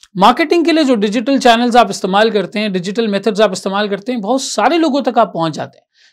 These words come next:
क्यों आज लोग अखबार में ज़्यादा एड्स नहीं देते, न्यूज़पेपर्स में ज़्यादा एड्स नहीं देते, ज़्यादा सोशल मीडिया को टारगेट करते हैं? हत्ता कि अब तो ये बात हो गई है कि दुनिया भर की इलेक्शन कैंपेन्स तक सोशल मीडिया पे चलने लगी हैं। YouTube पर, Facebook पर लीडर्स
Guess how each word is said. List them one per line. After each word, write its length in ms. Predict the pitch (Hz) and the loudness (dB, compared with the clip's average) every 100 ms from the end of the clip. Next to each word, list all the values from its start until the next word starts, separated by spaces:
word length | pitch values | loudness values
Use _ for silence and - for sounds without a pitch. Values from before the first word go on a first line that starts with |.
| - | -4
क्यों 220 | 320 339 | 2 4
आज 80 | 302 | 4
लोग 160 | 294 262 | 4 2
अखबार 380 | - 190 208 | 4 4 4
में 80 | 214 | 2
ज़्यादा 320 | 214 214 208 | 0 2 2
एड्स 180 | 196 180 | 0 -2
नहीं 140 | 190 180 | -6 -6
देते, 300 | 175 151 - - | -8 -10 -16 -6
न्यूज़पेपर्स 480 | 214 208 190 214 202 | -4 -2 0 2 2
में 100 | 208 | 0
ज़्यादा 320 | 196 190 190 | 0 0 0
एड्स 160 | 185 175 | -2 -4
नहीं 140 | 185 | -8
देते, 320 | 170 160 160 - _ _ - | -8 -10 -14 -20 _ _ 0
ज़्यादा 240 | 208 226 | 2 4
सोशल 280 | 240 233 233 | 0 -2 -4
मीडिया 300 | 214 214 233 | -4 0 0
को 80 | 220 | 0
टारगेट 380 | 208 190 185 180 | -2 -2 -4 -8
करते 260 | 185 - | -10 -6
हैं? 80 | 185 | -4
हत्ता 440 | 160 202 - 240 233 | -4 -4 4 6 6
कि 200 | 240 233 | 4 2
अब 200 | 214 - | 2 0
तो 80 | 226 | 0
ये 160 | 233 | 2
बात 280 | 202 202 208 | 2 2 2
हो 80 | 190 | -2
गई 180 | 185 190 | -2 -2
है 180 | 214 208 _ _ - | -4 -8 _ _ -6
कि 80 | 220 | -2
दुनिया 300 | 226 247 262 | 0 0 2
भर 180 | 226 233 | 2 2
की 180 | 269 | 0
इलेक्शन 360 | 240 226 - 254 | 2 0 0 -2
कैंपेन्स 520 | 247 226 262 285 269 | -2 -2 -2 -2 -2
तक 120 | 311 | -4
सोशल 260 | - 262 269 | -2 -2 -2
मीडिया 300 | 240 226 226 | -2 0 0
पे 80 | 202 | 0
चलने 260 | 202 170 | -4 -6
लगी 240 | 156 127 120 | -8 -10 -14
हैं। 140 | - _ _ _ 226 | -20 _ _ _ -2
YouTube 320 | 247 240 208 | 0 -2 2
पर, 100 | 240 | 2
Facebook 420 | 240 240 240 240 | 2 -4 -2 0
पर 120 | 254 214 | 0 0
लीडर्स 420 | 220 247 240 | 2 4 4